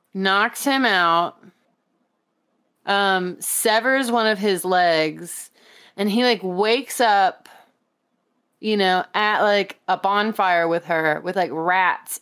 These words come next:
eating at his, like, severed leg. And she gives him an unloaded gun.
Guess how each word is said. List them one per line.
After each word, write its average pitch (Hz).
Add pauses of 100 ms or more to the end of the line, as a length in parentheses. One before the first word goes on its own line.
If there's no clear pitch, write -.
eating 202
at 180
his, 180
like, 160
severed 175
leg. 165 (600)
And 190 (100)
she 196 (380)
gives 233
him 202 (640)
an 185
unloaded 202
gun. 165